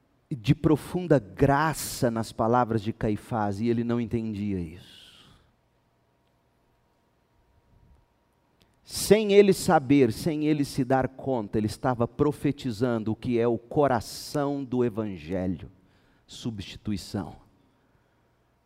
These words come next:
Cristo morto na cruz, para que eu e você que cremos na vida e na obra de Cristo, possamos viver eternamente.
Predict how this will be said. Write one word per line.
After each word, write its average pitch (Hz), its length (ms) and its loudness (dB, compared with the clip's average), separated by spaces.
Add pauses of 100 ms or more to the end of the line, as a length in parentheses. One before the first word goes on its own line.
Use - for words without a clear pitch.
(360)
Cristo 143 600 0 (680)
morto 151 640 2
na 139 160 2
cruz, - 840 -4 (1500)
para 110 120 -2
que - 240 -2
eu 139 300 4
e 143 40 0
você 123 420 0
que - 160 -2
cremos 147 640 0
na 113 160 0
vida 139 320 0
e 151 60 4
na 131 160 0
obra 127 260 2
de 113 140 -4
Cristo, - 640 -6 (1300)
possamos 107 560 -6
viver 101 520 0
eternamente. - 1300 -8